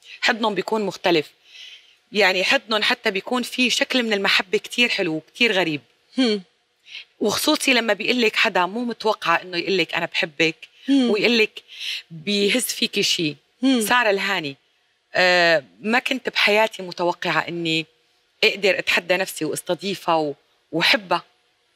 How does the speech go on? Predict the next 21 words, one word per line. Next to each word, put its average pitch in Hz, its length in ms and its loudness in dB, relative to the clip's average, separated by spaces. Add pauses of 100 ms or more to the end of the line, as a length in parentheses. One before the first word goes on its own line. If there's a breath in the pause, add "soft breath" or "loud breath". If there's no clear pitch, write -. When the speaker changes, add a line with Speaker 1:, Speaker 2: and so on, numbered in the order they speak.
(920)
Speaker 1:
ولما 190 320 2
تحضني 240 520 -2
صدقها، 160 580 -2 (760)
ولما 190 260 2
تقلي 202 320 2
"بحبك" 175 400 -6
صدقتها. 151 540 -4 (520)
وحضنتها 185 460 0
وقلت 151 220 -2
لها 160 140 2
"وأنا 160 180 -4
حبيتك"، 165 640 -2 (360 soft breath)
وكنت 202 280 -2
صادقة، 160 440 -2 (340)
لأنه 165 320 0
أنا 165 240 2 (180)
ما 202 120 4
بقول 175 260 -4
غير 156 160 -2
اللي 143 120 -4
بشعر 135 280 -4